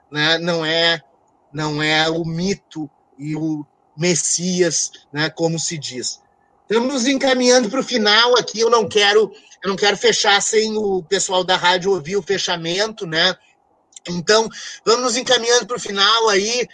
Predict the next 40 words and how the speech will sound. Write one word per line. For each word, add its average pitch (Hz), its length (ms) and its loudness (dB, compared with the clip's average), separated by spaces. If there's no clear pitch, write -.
Gabriel, 226 520 4
Eli, 220 440 4
Vinícius 208 460 -8
Nagarrori 202 580 -2
vão 208 220 -4
dando 214 400 -4
o 185 100 -4
seu 214 200 2
tchauzinho, 208 500 0
os 170 100 -2
últimos, 208 400 -8
últimos 202 560 -6
comentários 185 640 -2
aí 185 100 4
que 180 140 -14
tenham, 196 540 0
né? 170 120 -4
A 170 60 2
gente 175 200 -4
ainda 180 140 -6
tem 180 220 -8
uns 156 120 -8
cinco 175 200 -8
minutos 175 420 -2
ainda, 185 400 2
ah, 165 480 4
pra 180 100 4
gente 185 360 -2
ir 185 40 -4
se 202 140 -6
encaminhando, 185 540 -4
pra 196 100 -6
não 202 160 -4
fechar 202 400 2
de 180 120 -4
novo 185 280 -4
só 180 240 0
pro 175 240 -4
ouvinte 165 460 0
da, 160 120 0